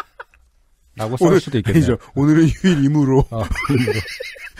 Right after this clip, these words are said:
Speaker 2: <laughs> 너무 좋다, 이 문장. <laughs> 어, 힘들어.
Speaker 1: 어.
Speaker 2: 와. 마침 다행히도 언니가 집에 와 있었고,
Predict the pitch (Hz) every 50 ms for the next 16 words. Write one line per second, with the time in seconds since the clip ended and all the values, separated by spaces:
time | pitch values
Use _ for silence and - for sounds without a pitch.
0 | - - - _ _ _ _ _ _ _ _ _ _ - - - - - - -
1 | - - - - - - - - - _ - - - _ - - - - - -
2 | - - - - - - _ - - - - - - - - - - - - _
3 | - - - - _ _ _ - - - - - - - _ _ _ _ _ _
4 | _ _ _ _ - 254 226 190 196 165 175 160 - - _ - 170 160 151 127
5 | 123 139 147 139 143 - - 101 - - - - - - 415 - - 427 - -
6 | - - _ _ _ _ _ _ _ _ _ - - - - - - - - -
7 | - _ - - - - - - - - - - - - - - _ - - -
8 | _ _ _ _ _ _ - - - - - _ _ _ - - - - - -
9 | - - - - 185 - - - 277 - - - - - - - - _ - 165
10 | 135 120 113 135 127 117 113 104 101 - _ - - - 117 110 110 - - -
11 | - - - - - - - - - - - - 92 - - - - - - -
12 | - _ _ _ _ - - - _ _ - - - - - - - 120 113 -
13 | - - 160 156 156 139 135 139 135 135 127 139 123 117 120 127 131 131 131 123
14 | 117 - - 117 120 110 101 98 98 90 - 101 82 - - 85 95 139 185 226